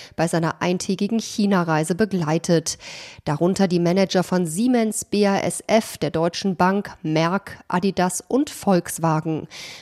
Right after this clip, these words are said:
Nach Recherchen des Handelsblatts ist auch ein Vertreter des Babynahrungsherstellers HIP dabei. Die Reise erntete im Vorfeld viel öffentliche Kritik.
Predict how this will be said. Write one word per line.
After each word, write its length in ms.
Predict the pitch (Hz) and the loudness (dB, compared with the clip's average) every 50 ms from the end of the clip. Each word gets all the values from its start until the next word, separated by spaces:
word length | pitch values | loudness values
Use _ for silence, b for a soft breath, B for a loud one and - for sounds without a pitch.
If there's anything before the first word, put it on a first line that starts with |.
| B - | B -8
Nach 200 | - 143 139 - | -6 -4 -4 -4
Recherchen 440 | - - - - 185 170 170 - 202 | -4 -6 -2 0 0 0 0 0 0
des 220 | 180 175 175 - - | 0 0 -2 -2 -2
Handelsblatts 640 | 190 208 214 202 185 - - - 175 180 - - | 0 2 2 2 0 -2 -2 -2 -2 -2 -2 -4
ist 240 | - 196 - - - | -8 -8 -8 -6 -2
auch 220 | - 202 226 - | 0 0 0 0
ein 180 | - - 202 190 | -2 -4 -4 -2
Vertreter 500 | - 202 - - - 220 208 214 - 214 | -2 -2 -2 -2 -2 -2 0 0 0 0
des 240 | 175 196 196 - - | 0 0 -2 -4 -4
Babynahrungsherstellers 1500 | _ - 185 208 208 214 208 196 190 175 175 180 - 190 185 180 - - 208 196 185 185 - - - 185 185 196 214 - | _ 0 0 0 0 0 0 0 0 0 0 0 0 0 0 -2 -4 -2 0 0 0 0 -2 -2 -2 0 0 0 -2 -2
HIP 260 | - 277 254 - - | -2 -4 -4 -2 -2
dabei. 480 | - 165 160 156 151 147 143 - - - - _ _ _ B B B B B B B B B B B B - | 0 0 2 2 2 0 0 -2 -4 -6 -10 _ _ _ B B B B B B B B B B B B -8
Die 60 | 160 | -6
Reise 360 | - - 147 160 165 - - | -2 0 0 2 2 2 0
erntete 400 | - 147 180 190 - 190 - - | 0 0 0 -2 -2 -2 -2 -2
im 140 | - - 175 | -2 -2 -4
Vorfeld 560 | - - - 180 185 - - 190 180 180 - | -2 0 2 2 2 2 2 2 2 2 0
viel 360 | - - - - 269 277 277 - | -6 -4 2 4 4 4 4 2
öffentliche 540 | - - 208 - 220 202 - 196 - 214 | 0 -2 0 0 -2 0 0 0 0 -2
Kritik. 540 | 196 - - 220 214 - 226 220 214 - - | -2 -2 -2 -2 2 4 2 2 2 0 -8